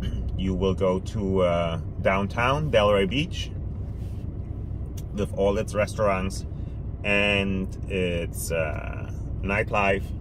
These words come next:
if you are interested in that. Public beach to the left.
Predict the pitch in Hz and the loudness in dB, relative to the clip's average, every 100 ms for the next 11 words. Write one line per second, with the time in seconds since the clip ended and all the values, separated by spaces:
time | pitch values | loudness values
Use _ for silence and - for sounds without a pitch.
0 | - - - 92 95 92 87 90 92 95 | -6 -6 -6 -4 -2 2 2 2 -2 -2
1 | 98 95 98 92 92 107 110 - - - | 0 0 0 2 4 4 2 0 -2 0
2 | - - - - - - - - - - | 0 0 0 2 0 0 0 2 2 2
3 | - - - - - - - - - - | 2 0 0 -2 -2 -2 -2 -2 -2 -2
4 | 92 87 - - 101 113 - - - - | -2 0 0 0 0 0 0 -2 -2 -2
5 | - - - - - - - - - - | -2 -2 -2 -2 -2 -2 -2 -2 -2 -2
6 | - 110 98 85 80 104 | -2 0 2 2 2 2